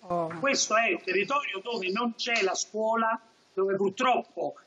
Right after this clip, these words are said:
Speaker 2: eh, gli insegnanti sono pochi, dove purtroppo non ci sono assistenti sociali, dove c'è una dispersione scolastica del cinquanta per cento. Sapete che significa? Che cinque ragazzi su dieci non vanno a scuola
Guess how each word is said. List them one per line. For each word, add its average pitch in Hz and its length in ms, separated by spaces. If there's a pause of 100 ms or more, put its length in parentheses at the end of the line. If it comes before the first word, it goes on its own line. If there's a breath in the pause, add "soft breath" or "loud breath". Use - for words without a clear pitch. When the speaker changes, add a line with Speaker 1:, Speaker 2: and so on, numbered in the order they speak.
(160)
Speaker 2:
eh, 190 360
gli 175 60
insegnanti 220 500
sono 175 280
pochi, 226 600
dove 180 220
purtroppo 202 460
non 190 100
ci - 100
sono 196 180
assistenti - 420
sociali, 226 520 (300)
dove 220 160
c'è 247 140
una 226 100
dispersione 202 540
scolastica 233 560
del 190 200
cinquanta 269 680
per 196 200
cento. - 300 (500)
Sapete 302 400
che - 80
significa? 170 540
Che 180 160
cinque 330 360
ragazzi 196 440
su 185 180
dieci 262 380
non 208 120
vanno 233 260
a 214 40
scuola - 480